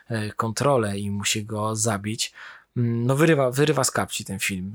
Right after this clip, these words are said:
To, co robi Mads Mikkelsen w głównej roli, też zawsze dobrze popatrzeć na Thomasa Bollarsena. Świetnie. Dobrze było też zobaczyć Marię Bonnevie.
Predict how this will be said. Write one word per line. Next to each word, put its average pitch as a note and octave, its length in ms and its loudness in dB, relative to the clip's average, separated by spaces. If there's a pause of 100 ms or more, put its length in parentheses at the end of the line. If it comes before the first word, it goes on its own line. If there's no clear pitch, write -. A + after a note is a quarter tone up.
To, B2+ 720 2
co A#2 280 0
robi A2+ 380 -2
Mads A#2 380 2
Mikkelsen A2 840 0
w A2 280 -2
głównej G#2+ 360 -4
roli, G#2+ 320 0
też A2+ 220 0
zawsze A#2 400 0
dobrze A#2 280 -2
popatrzeć A#2 520 -4
na A#2 80 -4
Thomasa A#2 480 0
Bollarsena. A2 720 0
Świetnie. A#2 640 -2
Dobrze B2 320 2
było A#2 180 0
też A#2 180 0
zobaczyć A2+ 440 -2
Marię A2+ 280 2
Bonnevie. G#2+ 580 -2